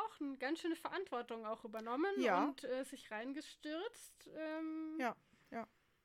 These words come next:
Speaker 2: Deswegen, genau, bei mir ist es für diese Folge, ähm, Phoebe.
Speaker 1: Dann schauen wir mal, wie das, äh, sich so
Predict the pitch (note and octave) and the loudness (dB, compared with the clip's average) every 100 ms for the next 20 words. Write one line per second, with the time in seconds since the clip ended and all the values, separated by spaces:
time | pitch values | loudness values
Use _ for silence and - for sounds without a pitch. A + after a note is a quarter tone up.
0 | _ _ _ _ _ - - - _ G#3+ | _ _ _ _ _ -20 -20 -20 _ -8
1 | - A3 A3 A3 A3 F4+ G3+ G3+ G#3 A3+ | -4 -2 -2 -2 2 4 4 4 2 4
2 | D#4+ F4 E4+ - G#3+ C4+ F#4 F#4 D4 C#4 | 2 -4 -8 -6 -6 0 -2 0 -2 0
3 | C#4+ D4 D4 C4 D4 D#4+ - F#4 F3+ - | 0 0 0 0 -4 -4 -6 -6 -6 -10
4 | _ - - - - - _ - - - | _ -20 -20 -20 -20 -20 _ -20 -20 -16
5 | A#3 - B3+ D#4+ F#4 _ - A#4+ B4 C#4 | -16 -12 -6 -6 -6 _ -10 0 4 4
6 | A3+ A3+ A3+ A3+ - - A#3+ A#3+ B3 C4 | 4 0 -2 -4 -6 -6 -2 -2 0 -2
7 | - C#4 A#3 A#3 | 0 2 4 4